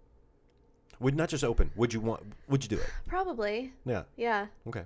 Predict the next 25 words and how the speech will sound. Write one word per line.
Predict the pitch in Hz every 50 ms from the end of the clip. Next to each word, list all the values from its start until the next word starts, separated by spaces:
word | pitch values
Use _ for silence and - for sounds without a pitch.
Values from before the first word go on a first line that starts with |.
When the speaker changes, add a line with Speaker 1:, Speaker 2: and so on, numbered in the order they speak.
| - -
Speaker 2:
I | 233 240
think | - - 247 247 -
that | 262 247
I | 240 226 214
would | 214 208 220
have | 220 220 208 208 -
to | - 208
really | 190 196 190 196 190 180
assess | 175 180 - 196 185 185 -
how | 208 190 165
I | 151 175
felt | - - 214 185 180 - - -
in | 165 170 185
that | 214 233 240
moment | 247 269 269 277 277 302 294 277
when | 294 302 294
the | 294
time | - 311 302 302 302
came. | - 330 320 320 320 349 339
Speaker 1:
'Cause | - 156 151
I | 190
would. | 170 117 90 82 - - - - - - -
Speaker 2:
Yeah. | 285 294 254 - - - - - - -
Speaker 1:
So | 127 - - 214
it's, | 190 - -